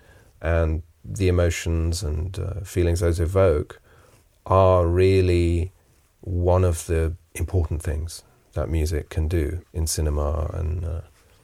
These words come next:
I mean, Waltz with Bashir was just, I mean, I just thought it was an outstanding project. I mean, absolutely beautiful.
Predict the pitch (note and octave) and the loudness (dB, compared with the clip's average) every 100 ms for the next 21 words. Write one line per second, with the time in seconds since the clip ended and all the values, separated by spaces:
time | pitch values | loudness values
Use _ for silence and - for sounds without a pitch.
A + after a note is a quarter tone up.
0 | _ _ - F#2 G2+ G#2+ A2 - D#2 D2+ | _ _ -4 2 4 6 4 2 -2 -2
1 | - F2 D2+ D#2 - - - - - E2+ | -2 -2 -2 -4 -10 -10 -10 -10 -8 -4
2 | E2+ E2 G2 - E2 - E2 - - F2 | -2 -2 -4 -6 -6 -6 -8 -12 -8 -8
3 | - - D2 D#2 D#2 D#2+ E2+ E2+ E2+ - | -6 -6 -4 -4 -4 -6 -8 -10 -10 -12
4 | - F2 F2 F2 - - - F2+ C#2 D#2 | -10 -8 -6 -6 -8 -12 -12 -10 -6 -2
5 | E2+ - G2 | -4 -6 -12